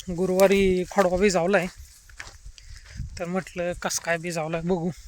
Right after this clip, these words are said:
आणि खोडव्यावरचं दार बंद करून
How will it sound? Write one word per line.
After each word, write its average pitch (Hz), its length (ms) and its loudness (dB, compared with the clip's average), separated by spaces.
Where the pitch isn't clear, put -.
आणि 170 580 -4
खोडव्यावरचं 180 600 2
दार 185 240 8
बंद 185 260 2
करून 190 240 4